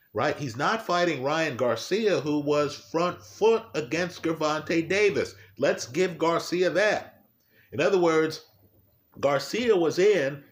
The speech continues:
Gervonta Davis's face trying to land his left hook. Right here, I think Davis understands he would have to go hunting. Right, so one thirty-five, folks, is open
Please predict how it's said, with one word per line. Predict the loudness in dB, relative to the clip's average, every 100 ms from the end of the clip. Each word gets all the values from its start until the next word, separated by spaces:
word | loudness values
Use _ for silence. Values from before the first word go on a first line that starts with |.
| -8
Gervonta | -2 0 2 2 0 2
Davis's | 2 2 0 -4 -6
face | 0 0 0 -2
trying | -2 -2 0
to |
land | 0 0 -2
his | -2 -4 -2
left | 0 0 -2
hook. | -2 0 0 -2 -16 _ _ _ _ _ _ _ _ _ _ _ _ _ _ _ -20 _ -20 _ _
Right | -4 -2 -2
here, | -2 0 2 2
I | 2
think | 0 0 0
Davis | 0 0 0 -4
understands | -6 -6 -8 -6 -4 -4 -6 -16 _ _
he | -6 -2
would | 2 0 0
have | -2 0 -2 -6
to | -4
go | 0 0 -2 -4
hunting. | -2 -2 -4 -2 0 0 -6 _ _ _ _ _ _ _ _ _ _ _ _ _ _ _ _ _ _ _ _ -2
Right, | -2 0
so | -2
one | -2 -2
thirty-five, | 0 0 0 0 0 2 0
folks, | 0 -2 -2 -4
is | -2
open | 0 0 -4